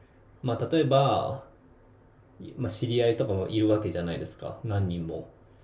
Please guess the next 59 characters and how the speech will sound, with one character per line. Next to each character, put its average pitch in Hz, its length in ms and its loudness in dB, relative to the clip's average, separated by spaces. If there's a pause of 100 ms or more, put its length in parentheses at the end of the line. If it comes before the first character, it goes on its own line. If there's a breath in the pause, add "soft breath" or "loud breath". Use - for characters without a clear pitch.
(200 soft breath)
そ - 120 -2
れ 269 80 2
だ 302 80 4
っ 302 40 -6
た 233 120 4
ら、 226 440 2 (960)
な 147 140 0
ん 139 40 -4
か、 - 100 -2
「こ - 120 0
の 143 100 4
稼 143 320 0
ぎ 139 80 0
方 151 120 0
教 104 120 2 (140)
え 92 100 0
て」 92 200 -2
と - 100 -6
か、 - 320 -10
「あ、 139 160 2
じ 165 80 6
ゃ 123 40 8
あ - 20 8
一 107 100 4
緒 151 80 2
に 143 80 4
作 143 200 4
業 95 120 2
し - 140 -6
よ 92 80 2
う 90 60 0
よ」 85 120 -2
と - 60 -10
言 92 120 -2
っ - 20 -10
た - 100 0
方 95 60 0
が - 60 -6
得 127 240 0
じ 170 100 6
ゃ 170 40 8
な 117 100 4
い 92 60 0
で 90 80 -6
す - 140 -14
か。 - 80 -12 (1200 soft breath)
僕 143 140 0
だ 294 60 4
っ - 40 2
た - 60 8
ら - 40 8
そ 135 180 4
う 156 80 6
し 160 80 0
ま 160 120 4
す 107 140 -4
ね、 92 140 -2
逆 95 240 -2
に。 85 240 -6